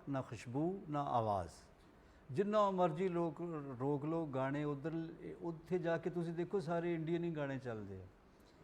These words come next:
ਇੱਥੇ ਪਾਕਿਸਤਾਨੀ ਥੋੜ੍ਹਾ ਚੱਲਦਾ, ਲੇਕਿਨ ਅਜੇ ਜਿੰਨੀ ਦੇਰ ਹਾਲਾਤ ਇਸ ਕਿਸਮ ਦੇ ਹੈ, ਅੱਗੋਂ ਨਵਾਂ ਪ੍ਰੋਜੈਕਟ ਨਾ ਬਣਾਉਣ। ਨਵਾਂ ਪ੍ਰੋਜੈਕਟ ਉਦੋਂ ਬਣਾ ਲੈਣ, ਜਦੋਂ ਦੋਨੇ ਮੁਲਕਾਂ ਦੇ ਹੈੱਡ ਬਹਿ ਜਾਣ।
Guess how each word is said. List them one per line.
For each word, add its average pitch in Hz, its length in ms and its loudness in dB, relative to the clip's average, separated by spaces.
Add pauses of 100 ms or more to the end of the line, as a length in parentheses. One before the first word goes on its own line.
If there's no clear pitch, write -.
(140)
ਇੱਥੇ 175 340 4
ਪਾਕਿਸਤਾਨੀ 147 720 -2
ਥੋੜ੍ਹਾ 135 240 -4
ਚੱਲਦਾ, 110 420 -4 (400)
ਲੇਕਿਨ 220 400 0 (300)
ਅਜੇ 220 180 4
ਜਿੰਨੀ 214 280 2
ਦੇਰ 202 160 6
ਹਾਲਾਤ 156 480 8
ਇਸ 180 160 4
ਕਿਸਮ 156 480 -4
ਦੇ 139 140 0
ਹੈ, 147 300 -2
ਅੱਗੋਂ 196 220 0
ਨਵਾਂ 214 300 2
ਪ੍ਰੋਜੈਕਟ 180 440 0
ਨਾ 131 200 -6
ਬਣਾਉਣ। 160 280 -10 (540)
ਨਵਾਂ 160 280 2
ਪ੍ਰੋਜੈਕਟ 175 400 -4
ਉਦੋਂ 175 200 2
ਬਣਾ 202 180 0
ਲੈਣ, 190 160 2
ਜਦੋਂ 180 200 6
ਦੋਨੇ 180 280 2
ਮੁਲਕਾਂ 165 360 2
ਦੇ 156 120 2
ਹੈੱਡ 123 200 2
ਬਹਿ 127 200 2
ਜਾਣ। 139 140 -4